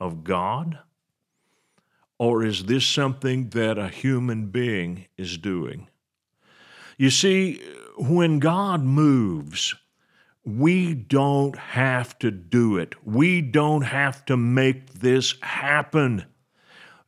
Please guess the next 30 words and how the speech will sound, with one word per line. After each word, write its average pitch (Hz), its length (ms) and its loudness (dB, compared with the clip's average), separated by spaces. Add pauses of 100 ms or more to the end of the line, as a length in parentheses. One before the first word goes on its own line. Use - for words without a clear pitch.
(100)
God 170 400 2
wants 175 300 2
it 151 140 0
to 143 80 2
be 143 220 4
seen 160 560 2
that 120 260 -2
whatever 156 600 0
it 139 120 2
is 139 300 2
that 123 120 -2
happens 139 500 -2
is 120 220 0
truly 165 580 2
of 123 220 -2
Him, 131 340 0 (220)
so 165 360 4
that 139 260 -2
the 139 280 0
excellency 160 1000 0
of 131 320 0
the 127 80 2
power 170 680 0
is 131 220 2
of 95 260 -2
God 117 680 -2 (520)
and 135 360 2
not 151 500 0 (220)
of 170 200 0
us. 196 640 0